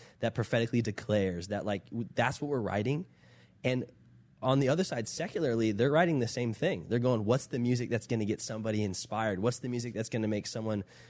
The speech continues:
you know, wanna have sex with their wife that night? What's the," you know, what, they're, like, writing and having those same conversations.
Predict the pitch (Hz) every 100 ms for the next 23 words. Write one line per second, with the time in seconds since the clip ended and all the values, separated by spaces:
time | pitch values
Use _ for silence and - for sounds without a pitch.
0 | - 113 110 110 113 107 101 113 107 120
1 | - 113 117 101 110 113 104 95 90 110
2 | 135 - 120 110 123 117 131 107 135 160
3 | 120 117 120 135 131 123 127 117 107 -
4 | 113 123 123 113 104 101 107 - 151 214